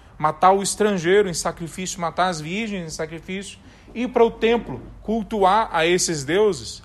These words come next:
através de orgias sexuais. Quer dizer, é, essa era a característica da maior parte desses deuses. O nosso Deus não tinha nada a ver com esses outros deuses. Ele era absolutamente diferente desses outros deuses.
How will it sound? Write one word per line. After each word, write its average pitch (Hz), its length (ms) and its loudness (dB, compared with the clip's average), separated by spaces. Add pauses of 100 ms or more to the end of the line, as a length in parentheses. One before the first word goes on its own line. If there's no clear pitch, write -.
através 170 420 0
de 160 80 -6
orgias 175 380 -2
sexuais. 175 720 -6 (420)
Quer 156 60 -12
dizer, 156 140 -2
é, 175 300 0
essa 247 280 6
era 247 440 2 (380)
a 160 60 -4
característica 202 580 2
da 180 100 6
maior 233 180 6
parte 240 420 2
desses 175 340 -2
deuses. 113 540 -8 (420)
O 127 80 -8
nosso 185 480 2
Deus 170 260 -4
não 185 80 -6
tinha 190 320 -6
nada 160 500 -4
a - 20 -8
ver 123 280 -10 (400)
com 143 80 -10
esses 131 280 -10
outros 120 260 -12
deuses. 95 480 -18 (400)
Ele 139 140 -2
era 175 120 2
absolutamente 196 960 0
diferente 196 640 -6
desses 156 340 -6
outros 139 280 -10
deuses. 98 420 -14